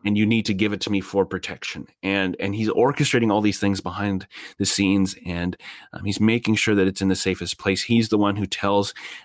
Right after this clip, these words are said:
um, Hagrid to go and take it out of Gringotts, bring it to Hogwarts, and, you know, all of this going on in the background of things really does point us to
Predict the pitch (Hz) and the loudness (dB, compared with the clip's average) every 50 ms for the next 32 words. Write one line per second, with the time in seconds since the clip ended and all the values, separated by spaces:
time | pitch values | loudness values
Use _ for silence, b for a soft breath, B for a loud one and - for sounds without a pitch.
0 | B B - - - 90 92 85 78 - - - - 104 98 95 98 95 - 107 | B B -16 -12 -12 -10 -10 -10 -10 -10 -8 -6 -4 -2 0 0 0 -2 -2 -2
1 | 87 90 90 92 92 - - 95 - - - - - 87 101 107 107 98 98 - | 0 0 0 0 0 -2 -4 -4 -4 -4 -6 -6 -4 -2 0 0 0 -2 -2 0
2 | 101 98 98 95 95 87 85 - - - 95 95 92 85 78 - - - - 110 | 0 0 2 2 2 0 0 -2 -4 -2 0 0 0 0 -2 -4 -6 -4 0 2
3 | 107 107 98 - - 95 95 92 95 95 95 90 87 - - 92 85 82 67 - | 2 2 2 0 -2 -2 -2 0 0 0 0 -2 -2 -4 -6 -6 -4 -6 -6 -8
4 | - _ 87 92 85 73 - - - 101 123 131 131 117 101 104 98 - - 98 | -10 _ -8 -6 -6 -6 -6 -4 -2 0 2 2 2 4 4 2 2 2 2 2
5 | 98 95 92 90 90 90 87 85 82 - - 90 98 - 104 98 87 87 80 78 | 4 4 4 2 2 0 0 0 -2 -2 -4 -4 -4 -4 -4 -2 -2 -2 -4 -6
6 | - - 85 78 78 82 - - - B B B B B B 104 120 117 117 113 | -6 -8 -8 -6 -6 -6 -8 -10 -12 B B B B B B 2 4 4 6 4
7 | 95 98 98 - - - - 110 110 107 95 95 90 - - - - - 98 92 | 4 2 0 -2 -6 -10 -6 -4 -2 -2 -2 -2 -4 -4 -6 -6 -8 -6 -4 -2
8 | 87 85 82 | -2 -2 -4